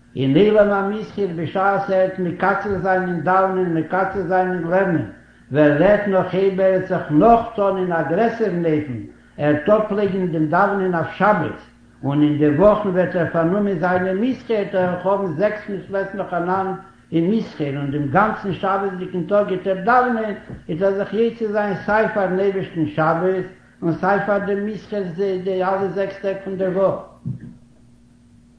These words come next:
זאגט אין דעם נען, א זון אין עולם כולו, ווי דו דארפסט זיין, בכל יום. דו דארפסט, יעדער טאג דארפסט זיין, פון דעם אייבערשטן פרנס, א מחדש, בכל יום תמיד.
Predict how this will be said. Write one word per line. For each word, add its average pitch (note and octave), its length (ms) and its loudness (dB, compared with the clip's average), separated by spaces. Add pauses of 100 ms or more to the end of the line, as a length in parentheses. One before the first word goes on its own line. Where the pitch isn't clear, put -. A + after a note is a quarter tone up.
(760)
זאגט G3+ 360 0
אין A#3 100 0
דעם A3 300 4
נען, A#3 320 4
א F3+ 200 2
זון A3 320 2
אין A3 440 2
עולם G#3+ 220 -2
כולו, G#3+ 320 0
ווי G#3 140 0
דו A3 380 2
דארפסט G#3+ 340 2
זיין, G#3+ 300 -2
בכל A3 640 4
יום. G3+ 360 0 (1120)
דו E3 100 2
דארפסט, F3 460 0
יעדער G3+ 400 2 (120)
טאג G#3 260 4
דארפסט F#3+ 320 0
זיין, G3+ 240 0 (100)
פון F#3+ 100 -2
דעם F3 180 -2
אייבערשטן F#3+ 460 -4
פרנס, F#3+ 460 2
א F#3 100 -2
מחדש, F#3+ 500 -2 (100)
בכל F#3 460 -2
יום F#3 260 -2
תמיד. F#3+ 360 0